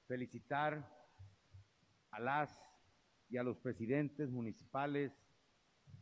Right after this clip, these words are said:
electos, a los miembros de cada uno de los cabildos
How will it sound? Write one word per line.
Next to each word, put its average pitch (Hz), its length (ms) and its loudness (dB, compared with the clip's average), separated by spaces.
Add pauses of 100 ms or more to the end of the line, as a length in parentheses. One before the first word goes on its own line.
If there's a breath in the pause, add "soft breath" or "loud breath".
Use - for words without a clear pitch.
(260)
electos, 143 840 0 (1040)
a 107 380 -4 (400)
los 117 220 -2
miembros 143 720 2 (400)
de 113 220 -6
cada 147 260 2
uno 143 500 4 (800)
de 110 520 0
los 110 180 -6
cabildos 135 800 0